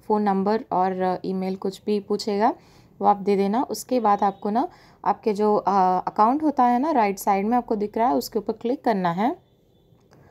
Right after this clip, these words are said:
तो देखिए ये तो होम पेज है, आपको बस इसके ऊपर क्लिक करना है। जैसे आप क्लिक करोगे आपको इधर कुछ ऐसा दिखेगा, आपको बस सेकंड ऑप्शन Aqua Cash पे क्लिक करना है।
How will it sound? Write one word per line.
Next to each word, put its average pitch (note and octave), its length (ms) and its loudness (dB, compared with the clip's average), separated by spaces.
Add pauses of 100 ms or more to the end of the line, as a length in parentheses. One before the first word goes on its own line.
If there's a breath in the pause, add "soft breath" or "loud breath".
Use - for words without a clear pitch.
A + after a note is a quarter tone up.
(960 soft breath)
तो D4+ 120 8
देखिए D4+ 380 4
ये D4 220 4
तो C#4+ 160 2
होम B3 260 0
पेज A3 340 -2
है, C4 80 2
आपको C#4 260 0
बस A#3 220 -2
इसके - 220 -4
ऊपर A#3 200 0
क्लिक B3 300 -8
करना A#3+ 300 2
है। A#3 160 -2
जैसे A#3 220 -4
आप A#3 160 -6
क्लिक C#4 220 -4
करोगे A#3+ 300 2
आपको B3 320 -2
इधर G#3+ 240 0
कुछ G#3+ 220 -8
ऐसा G3+ 240 -4
दिखेगा, F#3+ 460 -2
आपको A3 380 -2
बस A#3 160 2
सेकंड B3+ 420 -2
ऑप्शन G#3+ 300 0
Aqua G#3 400 -6
Cash G3 320 -4
पे - 140 -4
क्लिक A3 260 -2
करना F#3+ 240 -2
है। A#3+ 240 -4